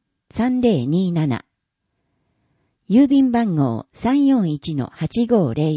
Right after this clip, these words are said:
一。埼玉県三郷市花和田六百四十八番地一。なお、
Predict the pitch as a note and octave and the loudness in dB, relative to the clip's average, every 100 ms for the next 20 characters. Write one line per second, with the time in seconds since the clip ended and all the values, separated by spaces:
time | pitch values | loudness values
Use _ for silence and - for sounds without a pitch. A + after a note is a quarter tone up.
0 | D3 D3 C3+ - _ _ _ _ _ _ | -4 -6 -8 -8 _ _ _ _ _ _
1 | _ _ _ - B3+ C4+ D4+ C4+ B3+ D3+ | _ _ _ -2 -2 0 0 0 0 -4
2 | C3+ C3+ E3 B3 B3 A3 - C3 D3+ F#3+ | -2 -6 -4 -4 -2 -4 -6 -6 -4 -2
3 | E3 D3+ C3+ - _ E3 E3 - C4 C4+ | -2 -4 -6 -8 _ -4 -2 -4 -4 0
4 | C4 G#3 C3+ C3 C3 - A3 G3+ C#3+ - | 0 -2 -4 -6 -6 -6 -4 -2 -4 -8
5 | B2+ - _ - C3+ - D#3+ _ _ _ | -12 -14 _ -10 -8 -6 -8 _ _ _
6 | _ _ _ _ _ _ _ _ _ _ | _ _ _ _ _ _ _ _ _ _
7 | _ _ - A3+ F#3+ D3+ | _ _ -4 -2 0 -2